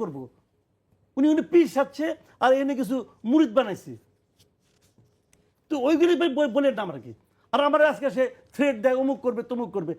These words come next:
আর ওই লোকের থ্রেট, হাসিনার থ্রেটকে নিয়ে ডরাই নাই, হাসিনার থ্রেটকে আমি ডরাই নাই, দেশে বসে আলাপ করছি। দেখুক না পাঁচ আগস্টের আগে গুলি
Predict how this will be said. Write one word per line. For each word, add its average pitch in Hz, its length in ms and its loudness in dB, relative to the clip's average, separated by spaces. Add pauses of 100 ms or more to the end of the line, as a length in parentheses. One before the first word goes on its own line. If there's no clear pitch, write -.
(160)
আর 311 60 2 (100)
ওই 311 120 2
লোকের 302 240 -2
থ্রেট, 285 160 -4 (280)
হাসিনার 294 460 0
থ্রেটকে 294 360 -4
নিয়ে 285 200 0
ডরাই 262 320 0
নাই, 254 100 -6 (1300)
হাসিনার 285 440 0
থ্রেটকে 320 260 0
আমি 262 120 -6
ডরাই 226 260 0
নাই, 139 100 -12 (520)
দেশে 285 200 4
বসে 285 120 0 (280)
আলাপ 254 240 -2
করছি। 160 200 -12 (360)
দেখুক 311 320 2
না 285 40 2 (120)
পাঁচ 285 220 0
আগস্টের 262 340 -2
আগে 247 120 -6 (100)
গুলি 233 140 -10